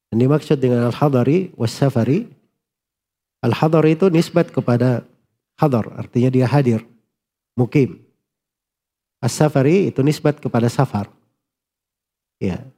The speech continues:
Dan maksud pembahasan jelas ya. Al-hadari maksudnya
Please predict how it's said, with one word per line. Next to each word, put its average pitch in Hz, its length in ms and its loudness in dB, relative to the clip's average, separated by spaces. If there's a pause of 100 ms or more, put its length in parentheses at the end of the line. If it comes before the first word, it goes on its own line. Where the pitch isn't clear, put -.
(440)
Dan 107 160 0
maksud 165 320 0
pembahasan 151 560 2
jelas 135 240 2
ya. 165 240 -2 (640)
Al-hadari 156 560 2
maksudnya 156 720 0